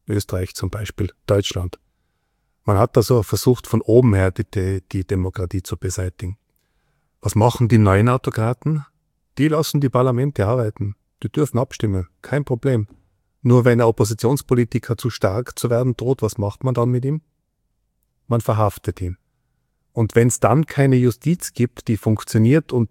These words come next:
die sagt, am nächsten Tag ist dieser Mensch freizulassen, dann hat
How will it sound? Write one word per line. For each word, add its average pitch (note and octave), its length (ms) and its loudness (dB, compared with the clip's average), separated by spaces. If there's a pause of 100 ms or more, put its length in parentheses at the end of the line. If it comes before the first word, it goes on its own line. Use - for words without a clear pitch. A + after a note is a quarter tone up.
die B2 120 0
sagt, - 380 0
am A2 100 2
nächsten A#2+ 360 0
Tag A#2+ 260 0
ist B2+ 300 -8
dieser A2+ 220 0
Mensch A#2 420 0
freizulassen, A2+ 880 -2 (640)
dann A2+ 280 2
hat A#2 140 0